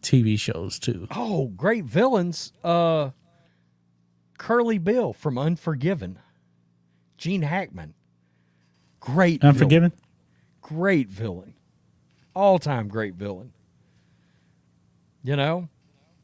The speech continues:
Speaker 2: Johnny Ringo, Curly Bill Brocious from Tombstone. Both great villains. Johnny Ringo probably be the, the guy there.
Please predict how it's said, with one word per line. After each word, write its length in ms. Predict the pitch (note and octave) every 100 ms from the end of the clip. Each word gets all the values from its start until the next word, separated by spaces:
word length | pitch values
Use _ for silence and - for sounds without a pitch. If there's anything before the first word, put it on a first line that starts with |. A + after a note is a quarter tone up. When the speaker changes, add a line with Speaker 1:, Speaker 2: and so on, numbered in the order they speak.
| A2+
Speaker 2:
Johnny 360 | G2+ E3+ F#3 F3+
Ringo, 640 | F3 G#3 G3 G#3 A3 G#3+ - _
Curly 300 | - F3+ F#3+
Bill 220 | E3 G3
Brocious 500 | D#3 E3+ A#3 - C3 -
from 200 | C#3 B2+
Tombstone. 680 | G#3+ G#3+ D#3+ C#3+ A#2 G2
Both 300 | A#2+ F3 C#3
great 280 | - D3 C#3+
villains. 440 | B2+ B2 G#2+ A2+ - _ _ _ _ _ _ _ _ _ _ _ _ _ _
Johnny 280 | A2+ E3+ F3
Ringo 380 | D#3 E3+ C#3+ B2+
probably 340 | A2 C#3 B2+
be 160 | A#2 B2
the, 160 | A2+ G#2 _ -
the 80 | G#2+
guy 280 | B2+ C3
there. 340 | E3+ G2+ G2